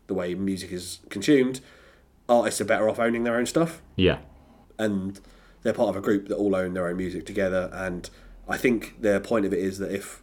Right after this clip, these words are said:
Speaker 1: you want to do physical pressings, they help each other out with money, and then they get paid back. And da, da,
Speaker 2: That's
Speaker 1: da, da, but they
Speaker 2: amazing.
Speaker 1: do it as a collaborative effort rather than having a record label
Speaker 2: Yeah.
Speaker 1: own all your stuff.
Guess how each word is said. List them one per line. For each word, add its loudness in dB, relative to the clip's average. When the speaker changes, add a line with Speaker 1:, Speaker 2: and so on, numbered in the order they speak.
Speaker 1:
you -2
want 0
to -8
do -2
physical -2
pressings, -4
they -4
help -2
each -4
other -2
out -2
with 0
money, 0
and -6
then -2
they -4
get -8
paid -2
back. -4
And -6
da, -4
da, 4
Speaker 2:
That's -2
Speaker 1:
da, 2
da, 4
but 2
they 2
Speaker 2:
amazing. 0
Speaker 1:
do 4
it 4
as -6
a -10
collaborative 0
effort 4
rather 4
than 0
having 0
a -4
record -4
label 0
Speaker 2:
Yeah. 6
Speaker 1:
own 0
all -2
your -2
stuff. -8